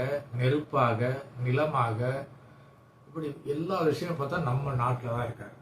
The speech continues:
அப்படிப்பட்ட புனிதமான தமிழ்நாட்டுல நாம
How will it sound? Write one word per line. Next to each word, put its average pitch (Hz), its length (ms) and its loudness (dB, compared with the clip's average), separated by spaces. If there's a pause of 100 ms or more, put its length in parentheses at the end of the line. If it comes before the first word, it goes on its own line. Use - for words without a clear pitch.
அப்படிப்பட்ட 147 800 -4
புனிதமான 143 800 0
தமிழ்நாட்டுல 123 600 2
நாம 110 280 -2